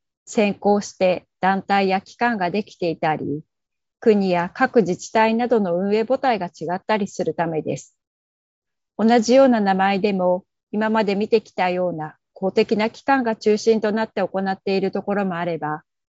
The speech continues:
民間が運営しているところもあります。それぞれの機関の名称とともに、支援機関の得意分野を調べて、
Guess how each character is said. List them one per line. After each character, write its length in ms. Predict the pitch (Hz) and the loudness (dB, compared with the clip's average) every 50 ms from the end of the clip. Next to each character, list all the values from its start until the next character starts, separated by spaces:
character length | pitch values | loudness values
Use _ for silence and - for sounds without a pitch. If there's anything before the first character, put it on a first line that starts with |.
| _ _ _ _ - | _ _ _ _ -2
民 180 | 180 208 214 | 0 0 0
間 220 | - - 247 254 247 | 4 4 4 4 4
が 160 | 240 233 240 | 4 4 4
運 180 | 240 240 240 | 4 4 6
営 100 | 233 240 | 6 4
し 100 | 233 - | 4 2
て 140 | - 247 233 | 4 4 4
い 20 | 226 | 6
る 100 | 233 226 | 4 2
と 120 | 247 226 | 0 -2
こ 140 | - 240 240 | -2 0 0
ろ 100 | 247 226 | 0 -2
も 100 | 196 175 | -2 -4
あ 80 | 156 | -6
り 140 | 143 151 131 | -8 -8 -10
ま 160 | 131 139 170 | -10 -10 -10
す。 200 | - - - _ _ _ _ _ _ _ _ _ _ _ _ _ _ _ _ _ _ | -12 -14 -20 _ _ _ _ _ _ _ _ _ _ _ _ _ _ _ _ _ _
そ 160 | - 254 233 | 2 6 8
れ 120 | 233 262 | 8 8
ぞ 140 | 226 233 233 | 8 8 6
れ 120 | 214 208 196 | 6 6 4
の 140 | 185 185 | 2 0
機 140 | 185 - - | -4 -6 -4
関 240 | - 233 226 226 214 | 0 0 2 2 2
の 120 | 202 180 | 0 0
名 200 | 180 180 190 214 | 0 0 0 0
称 180 | 208 - 247 240 | -2 -2 -4 -2
と 140 | - 220 208 | -2 -4 -4
と 120 | - 196 | -2 -4
も 200 | 180 165 160 160 | -4 -6 -8 -8
に、 260 | - 156 160 160 196 - _ _ _ _ _ _ _ | -8 -6 -6 -8 -8 -10 _ _ _ _ _ _ _
支 260 | - - - - 185 190 | -12 -10 -6 0 2 2
援 220 | 190 202 202 190 | 4 4 2 0
機 160 | - - - | -4 -8 -4
関 320 | - 190 175 165 143 123 135 | -2 0 0 0 -2 -6 -8
の 100 | 131 - _ | -10 -12 _
得 280 | - - 151 - 208 202 | -20 -20 -4 0 2 4
意 80 | 208 | 4
分 220 | 185 220 247 269 269 | 6 6 6 6 6
野 140 | 262 226 202 | 4 4 2
を 80 | 196 | 0
調 260 | - - 190 190 190 | -2 -2 0 2 2
べ 140 | 175 180 180 | 2 2 0
て、 340 | - _ 170 165 165 175 | 0 _ 0 0 0 0